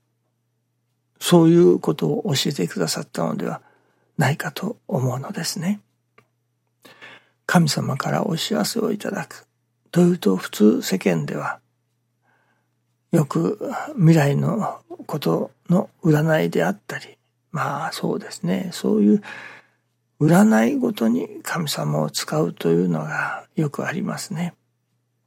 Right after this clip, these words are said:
いつ、この株式なら株式を買ったらいいだろうか、売ったらいいだろうか、あるいは、いつ何が起こるだろうか、災害がいつ起こるだろうか、といっ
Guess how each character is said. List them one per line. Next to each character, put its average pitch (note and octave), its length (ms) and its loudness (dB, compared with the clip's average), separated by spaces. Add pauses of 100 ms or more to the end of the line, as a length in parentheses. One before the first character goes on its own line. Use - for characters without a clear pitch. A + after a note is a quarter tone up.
(1080)
い C#3+ 120 4
つ、 - 340 -2 (600)
こ - 140 2
の F3+ 460 2
株 D3 240 -2
式 - 260 -6
な C#3+ 120 -2
ら D3 120 -4
株 D3+ 240 -4
式 - 280 -6
を - 180 -2 (100)
買 - 140 -8
っ - 40 -18
た - 160 -4
ら D3 120 -2
い F#3 140 -2
い F#3+ 40 -4
だ - 140 -2
ろ G#3 140 -6
う - 40 -14
か、 - 260 -14 (180)
売 F3 60 -2
っ - 40 -2
た - 200 -4
ら C#3+ 120 0
い - 160 -2
い F#2 60 -4
だ - 140 -6
ろ - 220 -14
う - 40 -20
か、 - 140 -14 (1040)
あ - 100 -10
る C#3 100 -2
い C3+ 120 0
は、 C3+ 180 0 (760)
い D3+ 100 6
つ G3+ 460 0 (200)
何 C3+ 260 4
が C3+ 140 2
起 C#3 60 -2
こ E3+ 160 0
る G#3+ 100 2
だ - 140 -4
ろ - 160 -8
う - 40 -12
か、 - 260 -12
災 C#3+ 280 2
害 C#3+ 240 2
が C#3+ 140 0
い F3+ 120 2
つ - 160 -6
起 D3+ 140 0
こ - 140 -2
る A#3 140 -2
だ - 120 -6
ろ - 200 -10
う - 40 -20
か、 - 160 -14 (560)
と E3 100 2
い F3 60 4
っ E3+ 40 -4